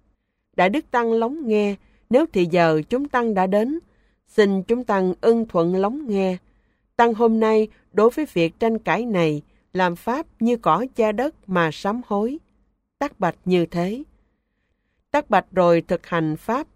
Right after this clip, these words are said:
như cỏ che đất mà sám hối. Trong chúng thứ nhất, vị tỳ kheo có trí huệ, có khả năng từ chỗ ngồi đứng dậy, để y chừa trống phía bên vai hữu, gối phía hữu quỳ sát đất,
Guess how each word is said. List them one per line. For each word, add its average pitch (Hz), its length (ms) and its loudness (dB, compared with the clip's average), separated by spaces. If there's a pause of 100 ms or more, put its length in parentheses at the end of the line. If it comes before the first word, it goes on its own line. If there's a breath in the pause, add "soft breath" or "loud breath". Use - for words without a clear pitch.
như 226 200 4
cỏ 196 420 0
che 214 160 2
đất 247 320 -6
mà 165 220 -2
sám 208 280 -4
hối. 233 360 -2 (640)
Trong 214 240 4
chúng 233 240 0
thứ 294 80 -6
nhất, 285 280 -2 (420)
vị 190 120 2
tỳ 180 260 0
kheo 220 300 0
có 254 120 -2
trí 262 340 -6
huệ, 165 360 -2 (280 soft breath)
có 277 120 0
khả 214 180 -2
năng 226 340 0 (100)
từ 170 220 2
chỗ 170 220 0
ngồi 170 380 0
đứng 269 320 -2
dậy, 165 320 -2 (480)
để 185 240 4
y 247 300 0
chừa 175 200 2
trống 226 380 -4 (260)
phía 247 160 -2
bên 202 320 2
vai 180 360 0
hữu, 180 340 -2 (580)
gối 233 240 4
phía 294 260 -2
hữu 196 400 0
quỳ 170 240 2
sát 226 340 -6
đất, 254 180 -4